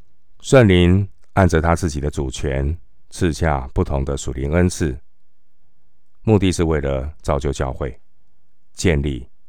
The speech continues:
基督的身体。因此，当一个人得到了某种属灵的恩赐，这同时也代表全教会都得着这属灵的恩赐，因为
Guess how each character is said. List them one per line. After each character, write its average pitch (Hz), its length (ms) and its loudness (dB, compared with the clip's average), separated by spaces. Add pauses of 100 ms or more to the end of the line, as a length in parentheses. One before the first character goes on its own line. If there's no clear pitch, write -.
(180)
基 90 280 -4
督 85 180 -2
的 65 140 -4
身 71 320 -2
体。 - 240 -10 (2000)
因 95 160 10
此， 76 240 6
当 85 180 8
一 85 80 6
个 80 120 4
人 71 340 0 (340)
得 78 140 4
到 87 160 8
了 73 140 6
某 76 180 6
种 71 320 4
属 - 180 0
灵 67 140 0
的 69 80 2
恩 78 160 6
赐， 76 260 -2 (1300)
这 92 160 6
同 82 200 6
时 82 140 4
也 69 100 4
代 82 160 4
表 65 320 0 (100)
全 76 180 4
教 78 220 6
会 71 260 2 (300)
都 80 180 6
得 78 220 4
着 69 180 4
这 73 160 2
属 65 200 0
灵 65 120 -4
的 65 100 -2
恩 71 120 2
赐， 69 260 -4 (1040)
因 107 140 10
为 92 280 8